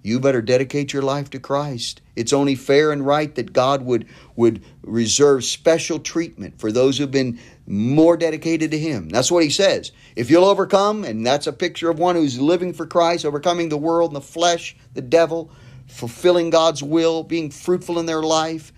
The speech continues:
finding contentment and humility in Christ. He says, "I'm gonna grant you to be with me in my throne, even as I also overcame." <laughs>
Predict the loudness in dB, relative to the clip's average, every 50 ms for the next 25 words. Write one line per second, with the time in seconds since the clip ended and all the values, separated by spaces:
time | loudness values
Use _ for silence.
0 | -20 -20 -20 -20 -20 -4 0 2 2 2 2 0 -2 -2 -4 -6 -6 -6 -4 -4
1 | -4 -4 -4 -6 -6 -4 -2 -2 -2 0 0 0 0 0 -2 -2 -4 -6 -6 -4
2 | 0 0 0 0 0 -4 -6 -10 -12 -14 -14 -18 -20 -20 -20 -20 -20 -20 -20 -20
3 | -8 -6 -4 -2 2 2 4 4 4 4 4 2 0 0 0 2 2 2 2 2
4 | 0 -2 -2 -2 0 2 2 2 2 2 0 0 0 2 2 2 0 0 2 2
5 | 4 4 2 0 -4 -12 -20 _ _ _ _ _ _ _ _ _ _ 0 2 4
6 | 4 6 6 4 4 4 4 4 6 6 4 4 2 2 2 0 2 0 -2 -2
7 | -2 -2 -2 -2 -4 -6 -10 -14 -20 -20 -20 -4 -2 -2 -2 -2